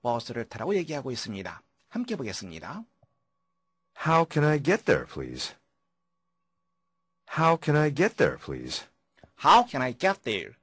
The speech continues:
Speaker 1: Get there. Get there. 그곳에 도착하다라고 하는 표현이죠. 어떻게 제가 그곳에 도착할 수 있을까요? 즉, 교통편을 좀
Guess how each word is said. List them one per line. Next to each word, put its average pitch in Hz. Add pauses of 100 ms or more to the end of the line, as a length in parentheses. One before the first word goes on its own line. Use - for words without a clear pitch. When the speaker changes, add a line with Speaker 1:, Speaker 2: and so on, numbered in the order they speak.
(120)
Speaker 1:
Get 190
there. 92 (2000)
Get 208
there. 95 (240)
그곳에 120
도착하다라고 147
하는 120
표현이죠. 113 (480)
어떻게 131
제가 123
그곳에 139 (100)
도착할 143
수 -
있을까요? 196
즉, - (180)
교통편을 113
좀 135